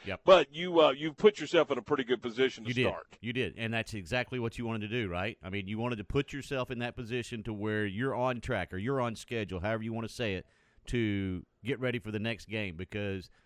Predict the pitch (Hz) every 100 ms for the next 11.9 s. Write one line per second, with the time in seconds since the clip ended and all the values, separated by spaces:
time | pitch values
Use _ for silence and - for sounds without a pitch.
0 | _ - 107 143 165 - 147 143 135 117
1 | 113 139 143 107 98 139 135 90 113 104
2 | 98 98 110 95 71 - 87 85 98 95
3 | 110 117 120 120 104 113 104 110 101 101
4 | 90 87 107 104 92 107 98 90 101 85
5 | 82 85 82 92 - 104 87 104 101 _
6 | _ _ - 87 87 73 73 95 95 101
7 | - 104 107 98 104 107 110 110 _ _
8 | - 110 107 120 110 95 117 110 80 -
9 | 95 87 87 85 90 85 78 104 113 -
10 | - 73 98 98 101 95 101 - 110 120
11 | 110 120 117 135 - 101 85 98 113